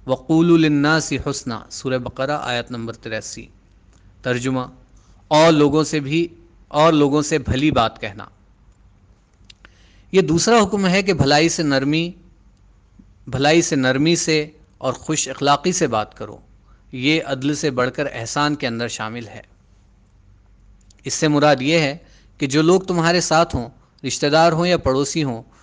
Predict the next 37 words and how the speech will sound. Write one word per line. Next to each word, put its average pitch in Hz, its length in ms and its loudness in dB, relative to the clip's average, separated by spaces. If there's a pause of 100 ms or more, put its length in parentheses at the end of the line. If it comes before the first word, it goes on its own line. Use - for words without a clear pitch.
(240)
کوئی 160 240 4
چند 156 300 2
لمحے 139 300 2
کے 147 140 -4
لیے 139 180 0
ساتھ 147 320 0
آ 135 80 2
کر 123 160 -2
بیٹھ 117 260 -2
جائے، 110 280 -4 (360)
ان 151 140 -4
سب - 300 -4
کے 156 80 -2
ساتھ 135 420 0 (380)
حسن 143 220 -4
سلوک 143 400 -4
کرو، 107 180 -8 (400)
بہتری 135 440 -4
کا 180 120 0
برتاؤ 135 400 0
کرو، 139 340 -2 (320)
ان 147 160 -2
کے 147 160 -2
حق 143 160 -2
سے 156 160 -4
زائد 123 440 2 (460)
ان 147 180 -2
کو 139 160 0
دو 113 240 -6 (320)
اور 151 200 4
اپنے 143 320 -2
حق 127 100 -8 (480)
سے 139 220 -4
کم 139 300 -2
لینے 117 240 -2
پر 131 160 -4
تیار 110 420 -8